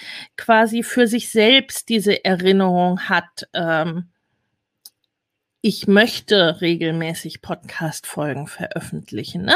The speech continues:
Und der feste Termin hilft ihr dabei. Aber das ist etwas, ne, das hat sie dann für sich selbst,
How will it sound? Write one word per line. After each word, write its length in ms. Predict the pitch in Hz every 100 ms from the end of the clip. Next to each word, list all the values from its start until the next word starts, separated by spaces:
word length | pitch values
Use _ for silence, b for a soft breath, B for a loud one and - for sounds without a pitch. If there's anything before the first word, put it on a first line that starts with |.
| 415
Und 160 | 349 294
der 100 | 262
feste 380 | 247 240 240
Termin 400 | - 233 220 214
hilft 340 | 196 202 - -
ihr 100 | 151
dabei. 460 | 147 151 156 151 B B B B B
Aber 180 | 202 196
das 240 | 254 -
ist 160 | 262 -
etwas, 400 | 254 262 262 269
ne, 100 | 277
das 240 | 254 -
hat 180 | 247 -
sie 140 | 240
dann 300 | 233 226 226 B B B _ _ -
für 300 | - 247 233
sich 280 | 240 - -
selbst, 760 | 233 220 196 - - - -